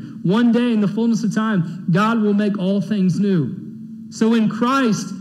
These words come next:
we are complete and we have completion. Here's the promise we can take from this verse.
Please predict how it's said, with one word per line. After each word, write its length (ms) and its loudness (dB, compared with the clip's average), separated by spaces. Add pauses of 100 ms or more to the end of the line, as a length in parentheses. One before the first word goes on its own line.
(480)
we 160 4
are 160 2
complete 840 0
and 160 2
we 120 2
have 360 0 (160)
completion. 1800 -4
Here's 200 0
the 100 0
promise 400 -2
we 100 0
can 100 2
take 180 -2
from 120 -2
this 160 -2
verse. 440 -4